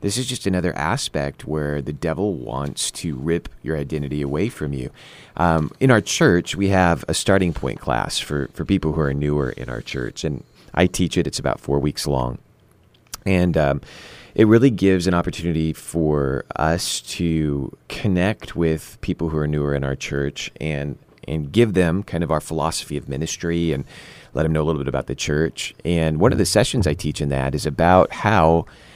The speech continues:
as believers, we find our identity in, in the church. God has, has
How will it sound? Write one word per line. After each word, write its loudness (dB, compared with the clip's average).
as 4
believers, 2
we 0
find 2
our 4
identity 2
in, 0
in 2
the 2
church. 0
God 2
has, -2
has -2